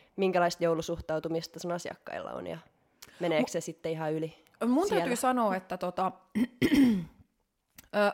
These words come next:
Speaker 2: aikaisempina vuosina se on ollut jotenkin näkyvämpää, et si-, se on ollut semmonen stressaavampi asia. Mutta ilmeisesti nyt, kiitos monien vuosien paasaamisen siitä, että on ihan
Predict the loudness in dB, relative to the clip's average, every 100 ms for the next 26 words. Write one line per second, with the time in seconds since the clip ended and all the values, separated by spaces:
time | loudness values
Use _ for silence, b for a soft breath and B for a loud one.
0 | 6 6 6 2 2 0 0 2 4 4
1 | 4 -2 0 2 2 2 0 -2 -4 -6
2 | -4 -4 -2 -6 -8 -8 -6 -4 -4 -6
3 | -8 -8 -6 -6 -4 0 0 2 -2 -4
4 | -4 -6 -6 -6 -4 -4 -6 -8 -6 -8
5 | -10 -12 -12 -6 -6 -6 B B B B
6 | B B B -2 -2 2 2 2 -6 _
7 | _ _ _ _ -2 0 2 0 -2 -4
8 | -4 -2 -4 -6 -14 -20 _ _ -6 -4
9 | -2 -2 0 2 2 0 -2 0 0 0
10 | -2 -4 -8 -16 _ _ _ _ 2 4
11 | 4 0 -2 -2 -6 -8 -6 -4 -2 -2
12 | -4 -4 -6 _ -4 -4 -6 _ _ -6
13 | -4 -4 -4 -4 -6